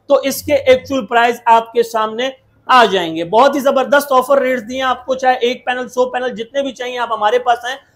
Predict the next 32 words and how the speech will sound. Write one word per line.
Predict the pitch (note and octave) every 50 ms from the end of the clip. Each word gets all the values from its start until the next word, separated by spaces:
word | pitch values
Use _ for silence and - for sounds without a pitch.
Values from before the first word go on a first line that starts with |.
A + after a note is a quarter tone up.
| _ _ -
हम | A3+ B3 - -
आज | A3 A#3 B3+ C4 B3
भी | A3+ C#4 B3+ -
open | A3+ A#3+ A#3+ B3+ C#4 C4
challenge | A#3 B3+ B3 C4 C#4+ C#4 -
करते | - C4 B3 B3+ C4+ C#4+
हैं | C4
और | B3+
अपनी | B3 - B3 A#3+
बात | G3 F#3 G3 A3 A#3 A3+ - -
पर | C4 B3
आमादा | - G#3 F#3+ F#3+ G#3 A3 B3 C#4+
हैं | B3+ B3+ C4 B3+ - _ _ _ _ _ _ _
कि | B3
हम | B3 B3 C4 D4+ D4+ D4 - - _ -
ऐसे | B3+ C#4+ C#4+ D4 D#4+ C#4+ A3+ G3+ - -
एक | C4 C#4+ D4+ D#4 D4+ C#4+
नहीं | C#4 C#4+ D4+ C#4+
बल्कि | C4+ C4+ B3+ C4+ C4+
दो | G#3 A#3 C#4 D4
दो | C#4 C#4 C#4+ C#4
टेंगे | C#4+ B3+ B3+ B3+ C4 C4+
दिखा | A3+ B3 - - G#3+ A3+
सकते | A3+ C4 A#3 - - -
हैं | C4 B3
आपको | A#3+ A#3 - - C4+ C4+ C4+
कि | - - _ _ _ _ B3+ B3+ - D4+ F4
इस | F4 E4+ -
rate | C#4 C4 C4 C4 B3+ - B3+
में | B3 B3+ C4 B3+
आपको | - A#3 A#3 A#3+ B3+ B3+ - - C4 C4+ -
पूरे | - - C#4+ D#4 D#4+